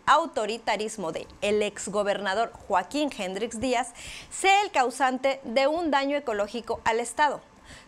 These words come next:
con la devastación y ecocidio del predio que se ubica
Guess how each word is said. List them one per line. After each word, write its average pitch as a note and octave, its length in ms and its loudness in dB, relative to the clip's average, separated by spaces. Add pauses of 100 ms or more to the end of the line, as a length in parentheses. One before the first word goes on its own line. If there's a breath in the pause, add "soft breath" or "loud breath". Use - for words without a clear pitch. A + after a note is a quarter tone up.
con F#3+ 160 0
la F#3 140 6
devastación F#3+ 720 -2
y A#3 100 -4 (100)
ecocidio C4 1000 0
del G3+ 240 -2
predio G#3+ 420 0
que B3 120 -4
se B3 160 -6
ubica A3 340 -6